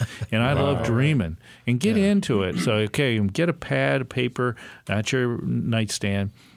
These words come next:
Speaker 2: and start putting down and getting into those dreams and getting into, wow, okay, what does that symbolically mean? And you can
Speaker 1: Mm-hmm.
Speaker 2: look it up on the internet, and you get all the symbolisms of,
Speaker 1: Right.
Speaker 2: of dreams, and you can start solving some things in life and go, "Whoa," you can finding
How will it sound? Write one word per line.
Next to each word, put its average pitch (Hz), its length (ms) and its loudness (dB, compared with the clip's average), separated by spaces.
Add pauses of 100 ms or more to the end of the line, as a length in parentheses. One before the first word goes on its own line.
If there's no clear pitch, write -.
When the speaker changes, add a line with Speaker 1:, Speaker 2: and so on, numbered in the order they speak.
(140)
Speaker 2:
and 95 160 -2
start 143 380 -4
putting 131 320 0
down 113 300 2
and 90 180 0
getting 120 300 0
into 110 260 0
those 95 300 -2
dreams 98 580 -2 (380)
and 95 160 0
getting 117 280 2
into, 107 520 0 (340)
wow, 107 340 0 (100)
okay, 98 220 -2
what 95 200 0
does 143 220 0
that 113 200 0
symbolically 101 800 -2
mean? 87 320 0
And 85 100 0
you 101 80 2
can 95 140 0
Speaker 1:
Mm-hmm. 92 80 0
Speaker 2:
look 120 180 -2
it 117 80 -2
up 107 180 -2
on 95 120 -2
the 90 160 0
internet, 110 580 0
and 95 80 -4
you 90 100 -2
get 90 280 -4
all 110 260 -2
the 104 80 0
symbolisms 98 720 -2
of, 85 140 -6 (260)
Speaker 1:
Right. 110 440 0
Speaker 2:
of 98 180 -2
dreams, 104 480 0 (320)
and 95 140 0
you 92 120 0
can 98 160 -6
start 123 360 -2
solving 123 760 0
some 90 280 -2
things 90 440 0
in 92 240 0
life 113 500 -2
and 107 140 0
go, 98 140 0
"Whoa," 117 580 0
you - 380 -20
can 107 160 0
finding 143 640 2